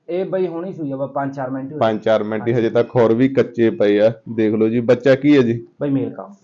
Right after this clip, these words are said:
Speaker 2: ਠੀਕ ਆ, ਥਣ ਓਕੇ ਕਰ ਲਏ ਜੀ?
Speaker 1: ਥਣ ਥੁਣ ਓਕੇ ਆ ਵੀਰੇ, ਜਮਾਂ।
Speaker 2: ਠੀਕ ਆ ਜੀ। ਕਿੰਨਾ ਪਾ ਜੂ ਵੀਰੇ ਦੁੱਧ?
Speaker 1: ਦੁੱਧ ਬਾਈ ਪੱਚੀ ਕਿਲੋ ਦਿੱਤਾ ਪਹਿਲੇ, ਸਤਾਈ ਅਠਾਈ ਕਿਲੋ ਦੁੱਧ ਦੇ ਦੂਗੀ ਵੈੜ ਆਰਾਮ ਨਾਲ ਹੀ।
Speaker 2: ਠੀਕ
Speaker 1: ਜਿੱਥੋਂ
Speaker 2: ਆ।
Speaker 1: ਆਪਾਂ ਪਹਿਲਾਂ ਵੀਡੀਓ ਪਾਈ ਸੀ ਕਾਲੀ ਵੱਛੀ ਦੀ, ਉਸੇ
Speaker 2: ਹਾਂਜੀ।
Speaker 1: ਫਾਰਮ 'ਚੋਂ ਹੀ ਇਹ ਗਾਂ ਆਈ ਵੀ ਆ ਬਾਈ।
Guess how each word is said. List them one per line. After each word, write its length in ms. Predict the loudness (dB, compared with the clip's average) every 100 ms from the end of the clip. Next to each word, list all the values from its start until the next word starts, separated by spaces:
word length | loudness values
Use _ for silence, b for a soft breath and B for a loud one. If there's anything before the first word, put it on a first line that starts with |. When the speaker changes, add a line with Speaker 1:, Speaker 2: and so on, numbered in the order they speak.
| _ -10 -4
Speaker 2:
ਠੀਕ 200 | -2 -2
ਆ, 40 |
ਥਣ 280 | 0 0 0
ਓਕੇ 240 | -2 -2
ਕਰ 160 | 2 2
ਲਏ 180 | 2 0
ਜੀ? 100 | -2
Speaker 1:
ਥਣ 240 | -2 -4
ਥੁਣ 140 | -4 -6
ਓਕੇ 260 | -8 -12
ਆ 40 | -12
ਵੀਰੇ, 160 | -10
ਜਮਾਂ। 180 | -10 -2
Speaker 2:
ਠੀਕ 240 | -2 0
ਆ 60 | 0
ਜੀ। 140 | -2
ਕਿੰਨਾ 300 | -2 0 0
ਪਾ 140 | 2 2
ਜੂ 120 | 2
ਵੀਰੇ 160 | 2 2
ਦੁੱਧ? 260 | 0 -2 -8 -10
Speaker 1:
ਦੁੱਧ 260 | -4 -4 -4
ਬਾਈ 180 | -6 -6
ਪੱਚੀ 360 | -8 -12 -14
ਕਿਲੋ 200 | -12 -8
ਦਿੱਤਾ 240 | -8 -8 -6
ਪਹਿਲੇ, 360 | -6 -6 -6
ਸਤਾਈ 260 | -8 -4 -4
ਅਠਾਈ 200 | -4 -8
ਕਿਲੋ 180 | -8 -8
ਦੁੱਧ 200 | -10 -10
ਦੇ 80 | -10
ਦੂਗੀ 200 | -12 -10
ਵੈੜ 140 | -8
ਆਰਾਮ 240 | -8 -8 -8
ਨਾਲ 160 | -8
ਹੀ। 40 | -10
Speaker 2:
ਠੀਕ 400 | -14 _ -4 -2
Speaker 1:
ਜਿੱਥੋਂ 160 | 2
Speaker 2:
ਆ। 20 | 2
Speaker 1:
ਆਪਾਂ 280 | 2 -2 -2
ਪਹਿਲਾਂ 280 | -2 -2
ਵੀਡੀਓ 240 | -4 -4 -2
ਪਾਈ 200 | -2 -2
ਸੀ 140 | -4
ਕਾਲੀ 300 | 0 2 2
ਵੱਛੀ 300 | -2 -4 -4
ਦੀ, 140 | -6 -4
ਉਸੇ 140 | -2 0
Speaker 2:
ਹਾਂਜੀ। 140 | 0
Speaker 1:
ਫਾਰਮ 300 | 0 0 -2
'ਚੋਂ 160 | -4 -4
ਹੀ 120 | -4
ਇਹ 80 | -6
ਗਾਂ 80 | -6
ਆਈ 180 | -6 -8
ਵੀ 140 | -12
ਆ 60 | -14
ਬਾਈ। 160 | -16